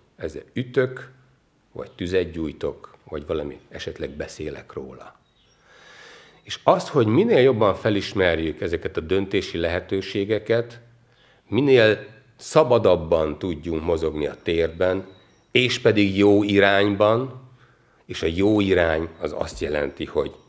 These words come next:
lehetőleg minden érző lény javára, ahhoz van szükség egy kis gyakorlatra.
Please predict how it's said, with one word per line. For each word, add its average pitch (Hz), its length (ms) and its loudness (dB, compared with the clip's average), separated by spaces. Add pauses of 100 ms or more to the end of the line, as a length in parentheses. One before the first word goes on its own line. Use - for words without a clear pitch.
(220)
lehetőleg 78 840 -6
minden 80 520 -4
érző 76 440 -4
lény 67 300 -8
javára, 104 720 -4 (500)
ahhoz 113 400 0
van 80 200 -2
szükség - 480 -8
egy 71 120 -6
kis 71 220 -18
gyakorlatra. 73 1000 -10